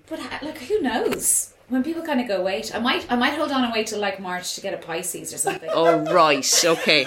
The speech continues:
Speaker 2: okay.
Speaker 1: <laughs> Who knows? Uh, do you know what? It's weird. It's kind of weird timing it, with this because it's around Christmas.
Speaker 2: Yeah.
Speaker 1: It kind of, it's exciting and also really scary. I'm just afraid everyone's
Speaker 2: Yeah.
Speaker 1: gonna be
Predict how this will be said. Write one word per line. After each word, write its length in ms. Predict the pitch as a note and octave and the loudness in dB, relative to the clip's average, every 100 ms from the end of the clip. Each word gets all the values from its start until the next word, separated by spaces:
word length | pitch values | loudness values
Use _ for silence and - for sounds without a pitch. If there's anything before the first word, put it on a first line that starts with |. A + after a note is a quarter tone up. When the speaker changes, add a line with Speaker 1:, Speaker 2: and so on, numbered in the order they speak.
| - | 0
Speaker 2:
okay. 380 | C#3+ - D3+ C3 - - | -4 0 0 0 -6 -12
Speaker 1:
<laughs> 220 | - - - | -12 -8 -4
Who 180 | C#4 | 0
knows? 400 | C#4+ B3+ G#3+ - - | 4 4 2 -2 -6
Uh, 180 | - | -6
do 120 | A#3 B3 | -4 0
you 20 | |
know 120 | C4 | 2
what? 100 | C4 | 2
It's 140 | A#3+ A#3 | 2 0
weird. 320 | C4 B3+ A#3 | 0 0 -2
It's 140 | G3 - | -6 -8
kind 160 | A3 | -8
of 80 | A3 | -4
weird 280 | A#3 A#3+ A#3+ | 0 0 0
timing 520 | A3+ G#3+ G#3 F3+ - - | -6 -8 -8 -10 -10 -6
it, 200 | G3 G3 | -6 -6
with 160 | G3 | -6
this 260 | G3+ G3+ - | -4 -4 -4
because 340 | F3+ G3 F3+ | -6 -4 -4
it's 160 | F3+ F3 | -4 -6
around 200 | F3 E3 | -6 -4
Christmas. 560 | F#3+ B3+ G#3 - - - - - | -6 -6 -6 -6 -6 -8 -18 -2
Speaker 2:
Yeah. 180 | C#3 B2 | 2 2
Speaker 1:
It 40 | |
kind 140 | C4 | 2
of, 80 | C#4 B3 | 0 -4
it's 220 | A#3 - | -6 -4
exciting 380 | B3 B3 G#3 G#3 | -4 -2 -4 -4
and 100 | G3 | -6
also 200 | F3+ F3+ F3 | -6 -6 -6
really 120 | F3+ | -8
scary. 440 | - F3 G3+ F#3 | -6 -4 -2 -2
I'm 80 | A#3+ | -4
just 100 | B3+ | -2
afraid 180 | D4+ D4 | 0 0
everyone's 360 | C#4 C#4 - | 0 0 0
Speaker 2:
Yeah. 80 | A#3+ | -2
Speaker 1:
gonna 100 | G#3+ | -4
be 320 | G3+ F#3 E3+ | -6 -6 -8